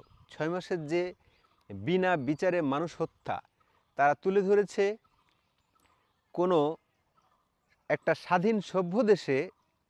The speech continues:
এইভাবে একটা বিচারহীনতার নামে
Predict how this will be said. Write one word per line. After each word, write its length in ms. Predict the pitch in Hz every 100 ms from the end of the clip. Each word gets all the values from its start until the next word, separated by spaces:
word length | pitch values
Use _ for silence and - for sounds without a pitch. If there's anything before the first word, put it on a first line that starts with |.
| _ _ _
এইভাবে 540 | 165 185 180 185 165 139 190 - _ _ _ _ _ _ _ _ _ _ _ _ _ _
একটা 380 | 143 - 180 170 156 104 92
বিচারহীনতার 800 | 165 220 226 170 185 214 220 202
নামে 300 | 156 120 127